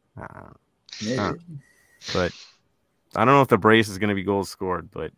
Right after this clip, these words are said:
Speaker 1: yeah. Dad jokes. Dad jokes all around.
Speaker 2: <laughs>
Speaker 1: Uh, what about Rodriguez as a sub? I think it's potential in the jar-, in garbage time, maybe,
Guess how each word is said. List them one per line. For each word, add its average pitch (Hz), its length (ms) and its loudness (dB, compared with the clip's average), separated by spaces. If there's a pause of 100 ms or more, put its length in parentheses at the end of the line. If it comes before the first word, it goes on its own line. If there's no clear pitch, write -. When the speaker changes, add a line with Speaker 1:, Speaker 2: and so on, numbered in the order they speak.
Speaker 1:
yeah. - 160 -12 (500)
Dad 82 180 0
jokes. 78 320 -10 (180)
Dad 87 180 -12
jokes 82 200 -14
all 80 160 -6
around. 85 200 -10 (240)
Speaker 2:
<laughs> 120 260 -4
Speaker 1:
Uh, 104 100 8
what 120 140 8
about 131 240 8
Rodriguez 113 580 4
as 104 340 0
a 101 180 -4
sub? 98 440 0
I 107 160 0
think 170 180 0
it's 170 120 -2
potential 131 560 2
in 113 60 2
the 104 80 2
jar-, 92 240 2
in 98 180 -6
garbage 98 400 2
time, 85 240 -2
maybe, 85 320 -6